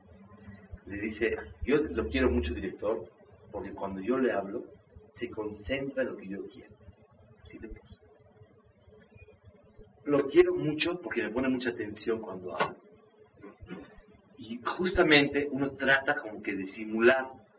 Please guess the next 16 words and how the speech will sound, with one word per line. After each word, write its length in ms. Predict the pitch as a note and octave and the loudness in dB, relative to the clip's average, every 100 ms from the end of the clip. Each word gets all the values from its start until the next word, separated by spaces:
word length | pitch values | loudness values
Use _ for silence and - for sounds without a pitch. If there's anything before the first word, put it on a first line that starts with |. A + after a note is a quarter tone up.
| - - - | -20 -20 -20
que 60 | - | -18
está 160 | - | -8
poniendo 260 | A#2+ B2 A2 | 0 2 0
atención, 640 | G2 F#2+ F#2+ - A#2 A#2 | -4 -8 -8 0 2 2
así, 220 | A2 - A2+ | -4 -10 -12
para 220 | - - | -12 -16
que, 140 | - - - - - - - C3 | -18 -20 -20 -20 -10 -6 -6 -2
"No 100 | C#3+ | 4
me 100 | A#3 | 8
digas." 760 | A#3 C#4+ - G#3 - - - - - - - - - - - | 8 8 8 4 2 -2 -8 -16 -20 -20 -20 -16 -12 -12 0
Y 240 | D3 D3 | 4 4
estás 220 | D3 G3+ G#3+ | 6 4 4
adentro 320 | G#3 G#3+ G#3+ | 2 2 4
en 60 | F3 | 0
la 60 | D3+ | 2
plática. 360 | - - - | 0 0 -12